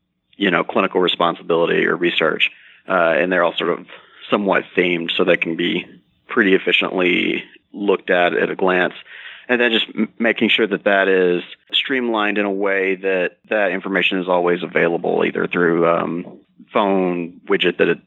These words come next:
you know, I don't have to click on, and reducing the number of, like, tap interfaces and,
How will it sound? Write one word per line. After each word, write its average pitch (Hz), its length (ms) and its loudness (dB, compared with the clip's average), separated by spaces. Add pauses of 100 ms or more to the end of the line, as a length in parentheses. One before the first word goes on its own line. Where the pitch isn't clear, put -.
(120)
you 98 160 -4
know, 90 100 2
I 90 60 2
don't 90 140 -2
have - 100 -2
to - 80 -12
click - 280 -2
on, 92 360 2
and 82 160 -2
reducing 90 320 0
the 85 80 -2
number 85 260 -2
of, 85 140 -6
like, - 220 -6
tap 98 240 0
interfaces 90 760 -2
and, 87 300 -2